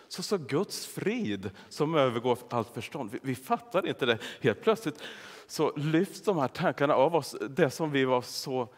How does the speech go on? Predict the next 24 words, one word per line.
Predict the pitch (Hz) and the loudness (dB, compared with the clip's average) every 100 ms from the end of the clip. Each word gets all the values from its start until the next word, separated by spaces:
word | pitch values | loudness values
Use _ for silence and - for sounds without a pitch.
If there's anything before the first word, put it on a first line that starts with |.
| - | -12
involverade | - 131 107 113 117 110 101 131 127 117 | -4 -4 0 -2 -2 -4 -2 0 2 2
i | 110 | 2
och | 113 135 | 2 -2
som | 139 | -2
vi | 127 | -2
tyckte | - 127 139 | -4 -4 -4
var | 123 | -4
så | - 131 | -6 -10
stort | - - 131 131 107 | -10 -4 -2 -2 -4
och, | 123 92 | -4 -4
och | 113 | -6
som | 120 | -4
vi | 113 | -6
tyckte | - 113 | -6 -10
var | 110 | -10
så | 104 104 | -8 -8
jobbigt. | 110 95 107 _ _ _ _ _ - | -8 -8 -12 _ _ _ _ _ -20
Då | |
kommer | 113 - 170 120 123 - | -10 -4 -4 -2 -6 -8
Guds | 113 117 107 - - | -8 -6 -6 -12 -14
frid | - 143 156 95 90 85 95 - _ _ _ _ _ _ _ _ | -10 -8 -8 -8 -8 -6 -8 -10 _ _ _ _ _ _ _ _
i | 110 | -8
den | 107 92 | -6 -6
situationen. | 90 98 - 90 - - - - 69 | -10 -14 -12 -14 -14 -20 -20 -20 -20